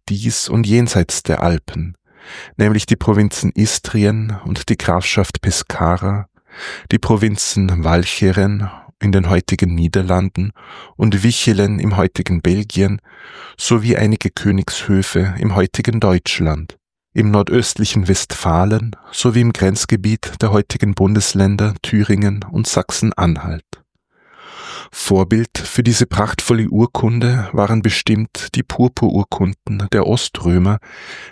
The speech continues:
die diese für Auslandsschreiben verwendet haben. Das älteste überlieferte Exemplar stammt allerdings erst aus dem zwölften Jahrhundert, was diese Hochzeitsurkunde aus dem zehnten Jahrhundert noch wertvoller macht.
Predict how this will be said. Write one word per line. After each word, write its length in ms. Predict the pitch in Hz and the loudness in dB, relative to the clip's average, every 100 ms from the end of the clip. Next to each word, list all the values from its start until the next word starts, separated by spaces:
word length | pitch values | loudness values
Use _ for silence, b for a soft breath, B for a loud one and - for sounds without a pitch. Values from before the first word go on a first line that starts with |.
| - | 0
die 140 | 123 113 | 0 4
diese 460 | 107 113 - 101 | 2 2 2 2
für 220 | 98 - | 2 0
Auslandsschreiben 1000 | 101 113 - 85 - - 85 87 98 101 | 2 0 2 0 0 0 0 2 0 -4
verwendet 640 | 92 123 107 104 90 - - | -4 0 2 2 2 -2 -4
haben. 400 | 87 80 85 80 _ _ _ B B B B B - | -2 -2 -8 -14 _ _ _ B B B B B -4
Das 180 | - 87 | -2 2
älteste 540 | 98 107 113 - - | 2 2 0 0 2
überlieferte 640 | 92 98 101 104 - - | 2 2 0 0 -2 0
Exemplar 840 | 87 - - 92 - 82 90 110 101 | 0 0 -4 -4 -2 0 0 0 -4
stammt 300 | - 104 - | -2 -2 0
allerdings 440 | 107 110 113 - | 0 2 0 0
erst 540 | - 101 104 - - - | 2 2 2 -2 -6 -6
aus 140 | - | -2
dem 180 | 123 110 | -2 -2
zwölften 480 | - 123 123 - 90 | 0 0 0 0 2
Jahrhundert, 560 | 85 87 95 113 - B B B B B | 4 2 2 0 -2 B B B B B
was 180 | - 117 | -2 0
diese 300 | - 127 123 | 0 2 2
Hochzeitsurkunde 1080 | 117 - - 117 - 117 - 110 107 110 113 | 2 0 -2 0 0 -2 0 0 2 0 0
aus 140 | 104 | -2
dem 160 | - 113 | 0 -2
zehnten 460 | - - 113 120 90 | -2 0 0 2 2
Jahrhundert 680 | 87 80 92 110 - - - | 2 2 0 -2 -4 -10 0
noch 320 | 110 110 - | 0 0 -2
wertvoller 540 | 85 85 - 85 78 73 | -2 -2 -2 0 2 0
macht. 380 | 76 73 - | -2 -6 -12